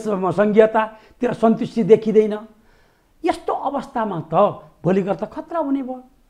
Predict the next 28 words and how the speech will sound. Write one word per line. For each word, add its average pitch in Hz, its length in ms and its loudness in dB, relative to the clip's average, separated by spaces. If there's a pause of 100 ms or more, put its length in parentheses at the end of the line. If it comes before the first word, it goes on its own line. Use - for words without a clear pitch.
(260)
भनेपछि 165 400 -4
यसलाई 311 260 -2
अँगाल्ने 294 480 0
पार्टीको 262 380 -4
त - 80 -12
भन्दाखेरि 220 360 -6 (300)
कम्युनिस्ट 277 460 2
नाम 254 260 -2
धारण 233 320 -4
गरेकाहरू 247 460 -8
हुन्, 233 140 -12 (460)
उनीहरू 226 240 4
त 214 120 -2
धर्मलाई 214 380 -2
अफिम 247 340 -2
भन्छन्। 226 300 -10 (720)
त्यस 240 140 -6
कारण 226 180 -2 (120)
यिनको 247 320 4
बिचमा 170 320 -2
चाहिँ 240 240 -6 (260)
कङ्ग्रेस 247 360 6
अब 180 140 -2
चाहिँ 190 180 -8
इयुको 196 320 -2
लागि 156 180 -2
खतरा 113 300 -14
भयो। - 220 -20